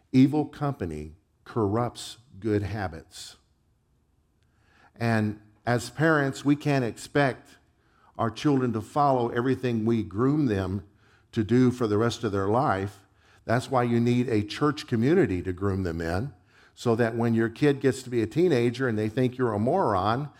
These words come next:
they've got plenty of other morons around to help reinforce your wisdom.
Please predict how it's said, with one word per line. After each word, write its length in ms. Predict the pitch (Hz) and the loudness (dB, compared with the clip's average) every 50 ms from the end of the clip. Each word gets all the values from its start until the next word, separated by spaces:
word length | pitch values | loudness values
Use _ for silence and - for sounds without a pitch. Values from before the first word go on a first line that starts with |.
| - - - - | -20 -20 -8 -2
they've 160 | 110 104 104 | -2 0 2
got 220 | 107 120 113 110 - | 2 2 0 0 0
plenty 260 | - 151 156 139 123 | 0 2 4 4 4
of 100 | 107 92 | 2 2
other 220 | 131 160 185 190 151 | 0 0 2 2 2
morons 580 | 123 113 107 107 110 110 107 104 107 104 - | 2 2 2 2 2 2 2 2 0 -2 -2
around 340 | 113 101 98 107 113 113 104 | -4 -2 0 0 0 0 -2
to 60 | 101 | -2
help 260 | 95 120 120 117 117 | -2 0 -2 -2 0
reinforce 960 | 113 117 123 123 110 104 101 - - 175 185 139 98 98 95 - - - - - _ _ _ _ _ _ _ _ _ _ | 0 0 2 2 0 -2 -2 -2 0 0 2 2 0 -2 -4 -6 -8 -10 -12 -16 _ _ _ _ _ _ _ _ _ _
your 180 | - 104 104 104 | -2 2 2 2
wisdom. 560 | 104 101 117 117 104 - - 87 64 62 65 | 2 2 0 0 0 -2 -6 -8 -8 -8 -12